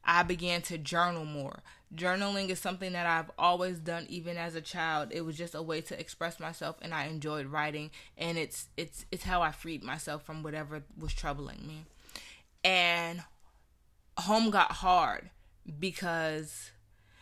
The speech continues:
Willie didn't understand my grieving process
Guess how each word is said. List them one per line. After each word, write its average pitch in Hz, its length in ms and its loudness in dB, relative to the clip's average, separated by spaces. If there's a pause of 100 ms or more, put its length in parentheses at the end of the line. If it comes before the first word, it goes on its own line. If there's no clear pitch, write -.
(800)
Willie 226 360 2
didn't 202 280 4
understand 185 640 -2
my 160 160 0
grieving 165 440 -6
process - 800 -6